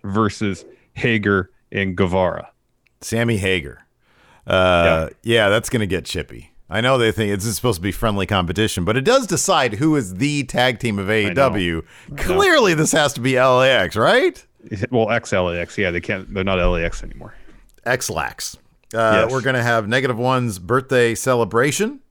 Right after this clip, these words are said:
Speaker 1: Yes.
Speaker 2: Uh, along with, uh, Hangman Page and the Dark Order taking on the Hybrid Two and the Chaos Project.
Speaker 1: Correct. Uh, also, Cody Rhodes versus Peter Avalon.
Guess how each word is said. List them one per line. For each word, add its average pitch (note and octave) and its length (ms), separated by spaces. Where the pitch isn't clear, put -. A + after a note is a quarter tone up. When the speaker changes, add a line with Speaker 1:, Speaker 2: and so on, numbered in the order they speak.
Speaker 1:
Yes. G#2+ 240
Speaker 2:
Uh, - 20
along G2 320
with, F2+ 240
uh, E2 280
Hangman A#2+ 440
Page A#2+ 360
and G#2 100
the F#2+ 40
Dark A#2 280
Order A2 200
taking G#2+ 360
on G2 280
the F#2+ 160
Hybrid B2 480
Two C3+ 460
and B2 320
the - 80
Chaos C3+ 580
Project. B2+ 840
Speaker 1:
Correct. A#2 480
Uh, G#2+ 180
also, A#2+ 400
Cody C3 360
Rhodes C3+ 440
versus A#2 560
Peter C3+ 280
Avalon. G#2+ 580